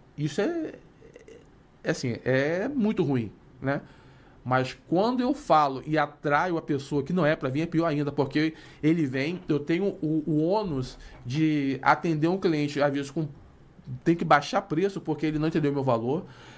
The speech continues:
É, eu tenho, muitas das vezes, o, o, o recall é muito péssimo, porque ele vai me dar um feedback ruim, por, simplesmente porque o meu, o que eu vendi não era o que ele esperava por causa de uma comunicação errada. Então, o pequeno, o pequeno negócio, quando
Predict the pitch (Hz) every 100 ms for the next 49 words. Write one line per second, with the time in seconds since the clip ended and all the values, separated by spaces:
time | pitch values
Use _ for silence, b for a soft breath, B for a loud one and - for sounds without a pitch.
0 | B 135 131 131 127 160 156 175 202 202
1 | - 156 202 190 160 151 147 156 139 143
2 | 143 156 165 170 143 - 160 147 156 220
3 | 156 139 135 143 156 135 143 156 139 165
4 | 170 156 131 143 151 165 147 180 165 135
5 | - 208 208 190 - 220 220 233 - -
6 | 156 165 156 - 185 170 156 139 131 196
7 | 196 156 151 170 175 - 180 156 175 196
8 | - - 220 240 262 254 233 262 214 -
9 | 233 156 165 127 - B B B B 147
10 | 143 151 175 165 175 160 170 196 143 135
11 | 143 170 160 139 143 - 175 208 254 233
12 | 160 135